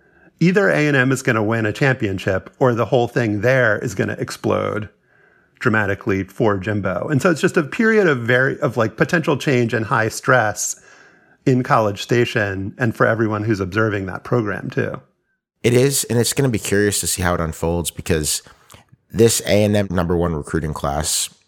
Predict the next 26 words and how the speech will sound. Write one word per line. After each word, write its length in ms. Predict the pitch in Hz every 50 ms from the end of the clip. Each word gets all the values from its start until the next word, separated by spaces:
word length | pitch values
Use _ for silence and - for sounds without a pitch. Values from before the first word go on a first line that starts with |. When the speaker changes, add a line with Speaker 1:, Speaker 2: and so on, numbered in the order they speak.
| _ - _
Speaker 2:
which 200 | - 87 - -
stacks 360 | - 127 113 104 - - 98
up 160 | 90 - -
as 100 | 78 73
one 180 | 85 90 95 95
of 140 | 87 71
the 80 | - -
best 480 | 73 - 85 80 78 - - - - -
by, 280 | 80 76 76 65 - -
by 140 | _ 85 82
the 140 | - 76 65
rankings 640 | 82 110 131 127 - - 64 65 69 - - - -
of 80 | - -
any 260 | 73 82 82 78 73
recruiting 420 | 67 67 73 - - 82 76 76
class 420 | 76 - 82 76 71 - - - - - - - - - - _
since 220 | - - 98 - -
they 120 | 80 80
started 260 | - - 80 71 69
tracking 460 | - - - 80 87 - 85 78 78 71
these 200 | 71 71 - -
things 280 | - 71 67 62 -
about 340 | 67 65 85 80 69 - -
twenty 260 | - - 87 78 71
years 320 | 65 67 76 85 85 78 -
ago 300 | - - - - -